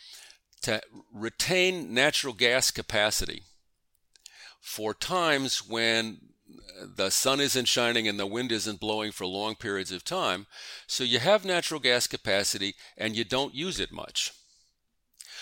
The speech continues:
To go all the way to zero emissions means you have to replace that natural gas capacity. And it's very expensive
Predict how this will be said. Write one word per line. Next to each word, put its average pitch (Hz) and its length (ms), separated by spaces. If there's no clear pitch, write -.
To 139 100
go 185 260
all 156 280
the 165 120
way 143 180
to 123 100
zero 123 460
emissions 104 580
means 110 440
you 107 100
have 135 380
to 123 100
replace 180 480
that 85 220
natural 87 360
gas 85 300
capacity. - 640
And 113 180
it's 131 160
very 113 880
expensive - 1000